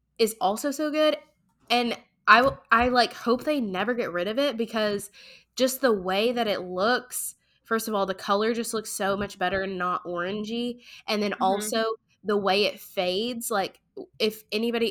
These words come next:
Speaker 1: if any of you self-tan at home, you probably know it comes off kinda splotchy. This, especially on my hands, it fades so naturally that it's like, sometimes I'm like, "Wait, is it off or is that, like, my natural color?" Because it, it just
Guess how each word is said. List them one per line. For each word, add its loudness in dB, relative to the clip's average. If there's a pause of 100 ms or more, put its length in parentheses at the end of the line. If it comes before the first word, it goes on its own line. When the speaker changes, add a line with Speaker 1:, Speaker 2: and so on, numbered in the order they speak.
Speaker 1:
if -6
any 0
of -4
you -4
self-tan -4
at -8
home, -6
you -8
probably -2
know -6
it -8
comes -8
off -4
kinda -8
splotchy. -6 (440)
This, 2
especially 0
on -2
my -2
hands, -6 (240)
it -2
fades -2
so 0
naturally -2 (240)
that 2
it's 0
like, 0 (180)
sometimes -2
I'm -4
like, -4
"Wait, -2
is -6
it -2
off -2
or 0
is -2
that, -2
like, -6
my -6
natural -6 (300)
color?" 0 (240)
Because 2
it, -2 (100)
it 2
just -8